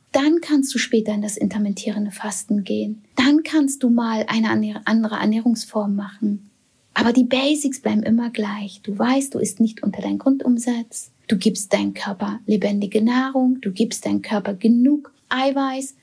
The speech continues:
mehr Kohlenhydrate oder mehr Fette. Das entscheidest du. Du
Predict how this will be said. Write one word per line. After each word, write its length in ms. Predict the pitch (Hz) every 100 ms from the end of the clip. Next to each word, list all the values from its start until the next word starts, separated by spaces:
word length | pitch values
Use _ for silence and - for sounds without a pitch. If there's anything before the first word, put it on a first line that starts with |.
| _ _
mehr 220 | 208 190
Kohlenhydrate 680 | - 277 269 269 240 247 247
oder 160 | 196 202
mehr 220 | 202 202
Fette. 280 | - 277 277
Das 200 | 214 -
entscheidest 640 | 202 - 202 196 208 -
du. 240 | 254 269 277 - _ _
Du 100 | -